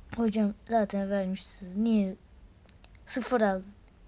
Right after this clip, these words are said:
Hocam en azından bir tane soruyu işaretledim. İşte öyle olmuyor. Hepsini işaretleyeceksin.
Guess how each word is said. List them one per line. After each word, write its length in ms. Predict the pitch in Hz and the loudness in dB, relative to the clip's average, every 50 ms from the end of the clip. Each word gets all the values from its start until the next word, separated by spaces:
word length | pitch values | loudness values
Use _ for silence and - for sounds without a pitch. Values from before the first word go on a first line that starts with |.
| - - - - - - - - - - - | -20 -20 -20 -20 -20 -20 -20 -20 -20 -6 0
Hocam 360 | 233 247 269 269 311 320 302 | 4 6 6 6 6 4 4
en 160 | 285 277 277 | 4 6 4
azından 540 | 285 285 285 294 302 302 302 302 285 285 269 | 4 4 2 0 2 2 2 2 2 0 -2
bir 80 | 254 | 0
tane 220 | - - 294 294 285 | 2 4 4 4 4
soruyu 320 | - - 277 269 294 311 | 2 0 0 2 0 0
işaretledim. 760 | 311 294 - 311 294 277 269 262 - - 254 240 233 262 277 - - - - - _ - - - - - - - - - - - - - - - - - - - - - - - - - - - - - - - | 0 2 4 4 4 4 2 0 0 -4 -4 -2 -2 -6 -8 -10 -14 -20 -20 -20 _ -20 -20 -20 -20 -20 -20 -20 -20 -20 -20 -20 -20 -20 -20 -20 -20 -20 -20 -20 -20 -20 -20 -20 -20 -20 -20 -20 -20 -20 -18 -12
İşte 360 | 220 208 - - - - 214 | -10 -8 -8 -8 -2 0 2
öyle 280 | 208 208 208 214 214 220 | 4 4 4 4 4 4
olmuyor. 680 | 226 240 254 262 262 254 240 226 220 214 208 202 196 | 4 4 4 4 4 4 4 4 4 4 4 4 2
Hepsini 540 | 202 202 214 220 214 214 220 226 247 247 262 | 4 4 2 2 0 -2 -2 0 2 2 2
işaretleyeceksin. 1000 | 254 214 247 262 254 247 220 226 214 - - - 202 196 185 180 196 190 196 196 | 2 6 6 6 6 6 4 0 -4 -6 -4 -2 -2 -2 -2 -4 -6 -8 -8 -10